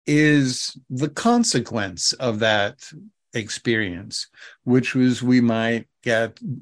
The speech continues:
frustrated, disappointed, even angered by that exchange where we saw a friend, we smiled, they didn't smile back and wave, and we felt, uh, neglected. But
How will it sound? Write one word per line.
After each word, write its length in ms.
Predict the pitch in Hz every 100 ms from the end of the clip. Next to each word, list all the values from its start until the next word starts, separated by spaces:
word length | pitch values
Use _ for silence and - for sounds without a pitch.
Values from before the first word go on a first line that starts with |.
| _ _
frustrated, 880 | - - 143 139 - 127 117 107 104
disappointed, 800 | 110 127 - 113 160 180 156 98
even 360 | 110 113 117 117
angered 760 | 120 127 151 147 110 104 104 139
by 400 | 101 101 101 98
that 420 | 104 107 101 98 - - -
exchange 680 | 113 107 - 147 143 151 107
where 180 | 104 107
we 120 | 104
saw 360 | 104 123 123 120
a 40 |
friend, 460 | 117 120 113 107 110
we 100 | 110
smiled, 640 | - 123 104 104 101 98 - - - -
they 140 | 117
didn't 280 | 110 120 110
smile 460 | - 123 107 104 101
back 500 | 101 107 98 101 -
and 160 | 107
wave, 500 | 98 101 98 101 101 123
and 400 | 113 101 101 95 - - - -
we 200 | 110 110
felt, 600 | 101 113 104 101 95 - -
uh, 500 | 110 98 101 101 98 - -
neglected. 720 | 147 190 240 226 - 101 - _ _ - - - - _ _ _ _ _ _ _ - _ _ - - -
But 280 | 190 170